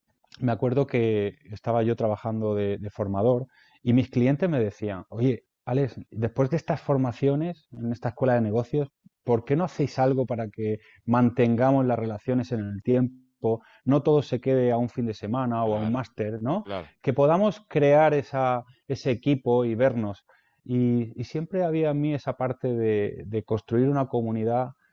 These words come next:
Speaker 1: que te ayude a crecer, que te ayude a, a ponerte las cosas más fácil en el tiempo. Y ahí apareció Netting, fíjate,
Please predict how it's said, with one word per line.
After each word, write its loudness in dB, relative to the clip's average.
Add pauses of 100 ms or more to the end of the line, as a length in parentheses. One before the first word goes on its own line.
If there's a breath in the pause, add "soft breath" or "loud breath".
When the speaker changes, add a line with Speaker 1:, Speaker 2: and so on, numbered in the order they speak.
(140)
Speaker 1:
que 0
te 2
ayude 4
a 2
crecer, -2
que -6
te 0
ayude 2 (120)
a, -4 (640 soft breath)
a -8
ponerte 2
las 0
cosas -6
más -2
fácil 0
en -6
el -4
tiempo. 0 (340 soft breath)
Y 4
ahí 6
apareció 0
Netting, -6
fíjate, 0